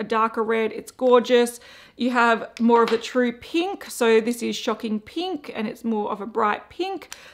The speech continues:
Um, and that true red, I think, is just called Shocking Red. And then the one that I recently just got out of my handbag is Shocking Petal. So this is, once again, looks very similar to a lot of them, but this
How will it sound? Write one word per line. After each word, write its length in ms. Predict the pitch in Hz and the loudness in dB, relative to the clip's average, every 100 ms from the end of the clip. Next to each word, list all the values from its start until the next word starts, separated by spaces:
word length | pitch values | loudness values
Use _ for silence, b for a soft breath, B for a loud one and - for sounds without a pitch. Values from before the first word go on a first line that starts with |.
| - | -4
Um, 320 | 226 220 214 - | 0 2 0 0
and 140 | 233 | 0
that 100 | 233 | 0
true 220 | - 240 | -2 -2
red, 220 | 220 214 - | 0 -2 -4
I 40 | |
think, 180 | 220 214 | -4 -6
is 100 | 190 | -6
just 140 | 185 | -10
called 220 | - 202 - | -10 -10 -8
Shocking 360 | 220 208 214 | -8 -6 -4
Red. 320 | 226 302 302 294 B - | 2 4 4 -2 B -2
And 200 | 247 254 | 2 4
then 300 | 262 262 247 | 6 4 4
the 80 | 247 | 4
one 180 | 247 240 | 4 4
that 80 | |
I 60 | 233 | 4
recently 500 | 226 233 233 233 226 | 2 0 -2 -4 -4
just 220 | 208 214 | -4 -4
got 120 | 226 | -2
out 140 | 220 214 | -2 0
of 40 | |
my 100 | 220 | 0
handbag 580 | 226 285 269 277 254 254 - | 2 2 4 6 6 4 0
is 240 | 233 226 | -2 -2
Shocking 540 | - - 220 240 226 - | -6 -2 -2 0 -2 -2
Petal. 560 | - 254 262 262 208 180 | -6 -2 -2 0 -2 -4
So 220 | - 233 | -4 -2
this 280 | 214 247 - - | 0 -2 -4 -4
is, 320 | 226 226 226 B B - | -2 -2 -6 B B -4
once 220 | 226 226 | -4 -2
again, 340 | 233 208 202 - _ | -2 -2 -4 -10 _
looks 480 | 247 262 262 - - _ _ _ _ | 0 0 0 -10 -14 _ _ _ _
very 240 | 233 220 214 | -4 -4 -4
similar 340 | 220 220 220 | -4 -4 -4
to 160 | 220 220 | -4 -2
a 40 | |
lot 180 | 214 240 | 0 2
of 80 | 226 | 4
them, 240 | 254 240 B B _ | 2 2 B B _
but 200 | - 247 | 0 0
this 240 | 247 247 | 0 -2